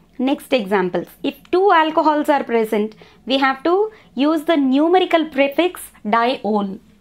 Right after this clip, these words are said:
Okay, now, if two alcohol groups are present, if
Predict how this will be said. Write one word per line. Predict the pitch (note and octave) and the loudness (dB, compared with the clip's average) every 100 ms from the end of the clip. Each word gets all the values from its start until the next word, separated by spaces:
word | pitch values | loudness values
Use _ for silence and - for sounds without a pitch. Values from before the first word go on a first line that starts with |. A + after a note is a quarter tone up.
| _ _ _ | _ _ _
Okay, | C4 C#4+ | -2 0
now, | D4+ G#3+ - | 2 0 -2
if | B3+ - - | -4 -6 -2
two | E4+ F4 F4+ | 0 2 2
alcohol | C#4+ C#4 D#4 C#4 C#4+ C#4 | 0 0 0 0 0 0
groups | C4+ C4+ C4 | 0 -2 -4
are | A#3+ G#3+ | -6 -4
present, | G3+ G3 F#3 E3+ E3 - - _ - - - _ - | -4 -4 -2 -4 -6 -18 -20 _ -20 -20 -20 _ -6
if | C4+ D#4+ | -2 -2